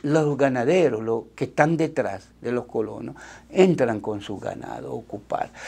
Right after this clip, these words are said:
Luego van entrando más a, a otras áreas, ¿verdad? Y también hay tráfico de tierra. Ahora hay venta de tierra que llegan más colonos, ¿verdad? Y a la vista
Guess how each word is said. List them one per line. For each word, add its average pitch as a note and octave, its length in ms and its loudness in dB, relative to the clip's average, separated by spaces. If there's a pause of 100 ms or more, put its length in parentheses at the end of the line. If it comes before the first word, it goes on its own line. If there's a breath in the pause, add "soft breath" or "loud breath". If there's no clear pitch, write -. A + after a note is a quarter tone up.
(100)
Luego F3 320 8
van F3+ 420 2
entrando C#3+ 640 2
más E3 340 2
a, - 160 -6 (240)
a B2 120 -10
otras C3 360 0
áreas, D#3 480 2 (400 loud breath)
¿verdad? B2+ 440 4 (240)
Y G3+ 360 6
también C3+ 500 2
hay B2 140 2
tráfico B2 580 -2
de D#3 140 -4
tierra. F#3 460 4
Ahora A2 280 2
hay G#2+ 100 -6
venta B2 440 0
de D#3+ 140 0
tierra D3 300 2
que B2+ 120 -4
llegan A#2 320 2
más F#3 140 0
colonos, E3+ 600 0 (400 loud breath)
¿verdad? C3 440 6 (440 soft breath)
Y - 120 4
a F#3+ 60 10
la G3 140 6
vista F#3 880 4